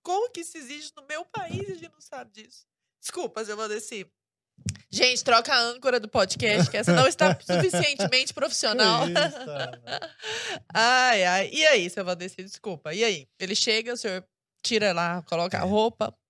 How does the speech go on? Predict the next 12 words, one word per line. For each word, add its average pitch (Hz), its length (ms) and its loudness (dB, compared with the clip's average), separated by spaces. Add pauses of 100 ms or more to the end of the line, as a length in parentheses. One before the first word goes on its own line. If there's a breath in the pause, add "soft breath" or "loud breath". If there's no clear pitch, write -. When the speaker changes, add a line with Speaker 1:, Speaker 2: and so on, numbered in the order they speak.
(140)
Speaker 3:
Aí 139 320 -4
ele, 139 520 -2
ele 117 220 -6
vai 107 280 -2
conhecer 117 680 -6
as 107 140 -8
instalações, 110 840 -8
né? 127 160 -8
São 120 160 -8
os 117 120 -8
próprios 139 440 -6
recuperandos, 123 1120 -8